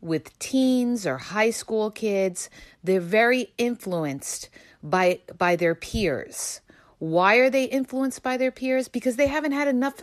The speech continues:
life experience to understand what's really going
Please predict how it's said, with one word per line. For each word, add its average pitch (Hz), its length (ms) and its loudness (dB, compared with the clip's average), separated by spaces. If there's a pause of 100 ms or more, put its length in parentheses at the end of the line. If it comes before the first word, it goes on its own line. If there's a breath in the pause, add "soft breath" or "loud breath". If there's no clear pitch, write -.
life 226 540 -2
experience 147 840 -4 (320 loud breath)
to - 140 -4
understand 240 640 -2
what's 208 180 -4
really 202 640 -2 (160)
going 165 440 -6